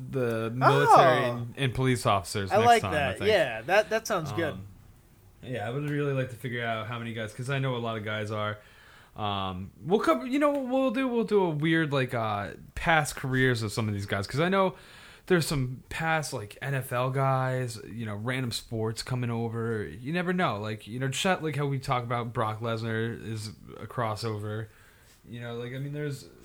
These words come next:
Speaker 1: there's a lot of guys coming from random places that decide to fight, and I think that's awesome.
Speaker 2: Yeah,
Speaker 1: Um,
Speaker 2: it's really
Speaker 1: they pull it
Speaker 2: cool.
Speaker 1: off. Um, but let's get back to the fight night. Um, Chris Cyborg fight, fought, um, which everybody, the Cyborg has a ton of hype behind her. Um, she's a monster.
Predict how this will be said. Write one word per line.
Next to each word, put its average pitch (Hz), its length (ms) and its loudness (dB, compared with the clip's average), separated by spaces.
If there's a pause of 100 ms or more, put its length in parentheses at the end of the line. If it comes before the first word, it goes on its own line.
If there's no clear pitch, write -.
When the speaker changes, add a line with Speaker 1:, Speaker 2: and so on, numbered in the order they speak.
Speaker 1:
there's 147 140 -8
a 156 60 -8
lot 151 180 -4
of 139 60 -4
guys 135 220 -2
coming 123 200 -4
from 107 180 -8
random 107 220 -6
places 104 340 -6
that 98 180 -6
decide 104 340 -6
to 92 80 -12
fight, 98 340 -8
and 95 100 -12
I 107 60 -8
think 110 200 -10
that's 98 180 -12
awesome. 98 540 -12 (140)
Speaker 2:
Yeah, 220 180 4
Speaker 1:
Um, 180 80 6
Speaker 2:
it's 175 120 -6
really 180 220 2
Speaker 1:
they 135 60 -8
pull 165 180 -2
it - 40 -4
Speaker 2:
cool. 95 80 -6
Speaker 1:
off. - 300 -14 (1200)
Um, 95 320 -14 (260)
but 180 180 -4
let's 214 160 4
get 190 100 -8
back 180 200 -2
to 170 120 -2
the 156 140 -2
fight 120 260 -2
night. 113 240 -8
Um, 110 340 -10
Chris - 280 -6
Cyborg 127 420 0
fight, 120 520 -6
fought, 117 400 -4 (140)
um, 104 440 -10 (460)
which 110 380 -2
everybody, 123 360 0
the 117 260 -4
Cyborg 147 400 2
has 113 180 0
a 104 80 -2
ton 107 220 -4
of 92 80 -2
hype 92 220 -4
behind 92 340 -8
her. 95 260 -6
Um, 92 280 -8
she's 104 240 -6
a 101 40 -4
monster. 101 640 -4